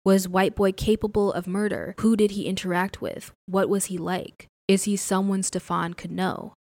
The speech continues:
And the few people Hilda spoke with said that White Boy could easily become upset with someone, but he wouldn't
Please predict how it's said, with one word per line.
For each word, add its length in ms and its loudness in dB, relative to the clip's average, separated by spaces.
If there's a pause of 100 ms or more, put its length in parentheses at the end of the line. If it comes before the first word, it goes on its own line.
(100)
And 160 4
the 80 2
few 240 2
people 380 2
Hilda 280 0
spoke 360 -2
with 160 -4
said 280 -4
that 220 -6
White 300 4
Boy 420 -6
could 220 -8
easily 420 0
become 320 -2
upset 400 -4
with 140 -6
someone, 420 -6 (180)
but 300 4
he 220 -2
wouldn't 340 2